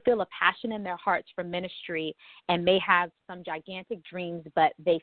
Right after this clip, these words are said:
feel limited? And then also for women who feel that they may have to choose between romantic love and following the dreams that God has placed in their heart. And as we talked about too, like, when, um, you know, when they wanna have contentment and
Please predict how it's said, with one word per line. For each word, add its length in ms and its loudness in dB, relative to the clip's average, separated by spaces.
feel 240 -4
limited? 520 -8
And 180 2
then 260 2
also 480 2
for 100 -2
women 320 -6
who 120 -10
feel 540 -2
that 280 0
they 120 2
may 220 -2
have 280 -2
to 60 -8
choose 240 0
between 420 -4
romantic 560 0
love 300 6
and 200 -8
following 460 0
the 80 0
dreams 420 -8
that 160 4
God 280 6
has 140 -8
placed 260 -4
in 100 -6
their 160 -4
heart. 340 -8
And 120 -2
as 100 0
we 120 -8
talked 280 -4
about 360 -2
too, 120 -4
like, 240 0
when, 340 0
um, 320 -6
you 120 4
know, 140 6
when 400 0
they 180 4
wanna 200 0
have 220 0
contentment 500 -4
and 80 -8